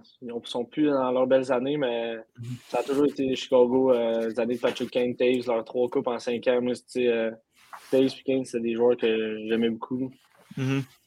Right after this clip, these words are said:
Speaker 1: Euh, les cent six années, c'est quand j'étais plus jeune, tu sais, leurs, leurs bonnes années. J'avais peut-être, euh, en, en deux mille dix, leur première, je pense.
Speaker 2: Ouais.
Speaker 1: J'avais sept ans, j'avais sept ans, fait que, tu sais, c'est vraiment
Speaker 2: Mhm.
Speaker 1: là, tu sais, en plus, le hockey, la passion, hein, comment, hockey qui est plus in, là.
Speaker 2: Mhm.
Speaker 1: Fait que c'est vraiment où ça a été les Blackhawks, euh,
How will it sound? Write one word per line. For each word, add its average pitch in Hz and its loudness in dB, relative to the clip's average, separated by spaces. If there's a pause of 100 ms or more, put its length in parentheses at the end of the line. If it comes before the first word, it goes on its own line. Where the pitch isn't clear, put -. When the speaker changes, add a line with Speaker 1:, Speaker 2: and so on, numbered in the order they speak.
Speaker 1:
Euh, 110 2
les 113 2
cent 120 2
six 123 6
années, 120 6
c'est - 0
quand 127 6
j'étais 127 2
plus 127 -6
jeune, 139 6
tu 143 -2
sais, 147 2
leurs, 135 6
leurs 120 2
bonnes 127 2
années. 131 2
J'avais 110 4
peut-être, 123 2
euh, 117 0
en, 117 -8
en 113 -2
deux 117 0
mille 123 4
dix, 147 2
leur 151 0
première, 165 0
je - -10
pense. 170 0 (220)
Speaker 2:
Ouais. 135 8 (360)
Speaker 1:
J'avais 127 6
sept 123 4
ans, 120 2
j'avais 123 6
sept 120 0
ans, 131 4
fait 117 0
que, 113 2
tu 107 -6
sais, 127 -6
c'est 123 -4
vraiment 117 -2
Speaker 2:
Mhm. 117 0
Speaker 1:
là, 123 -2
tu 131 -4
sais, 127 2
en 117 -6
plus, - -12 (120)
le 123 0
hockey, 117 -2
la 120 2
passion, 113 -2
hein, 127 0
comment, 120 -4
hockey 123 -6
qui - -2
est 123 0
plus 123 -2
in, 143 0
là. 147 -2 (440)
Speaker 2:
Mhm. 123 -4
Speaker 1:
Fait 123 0
que - -10
c'est - 0
vraiment 117 4
où 123 4
ça 123 2
a 113 4
été 110 -2
les 120 2
Blackhawks, 110 0
euh, 107 2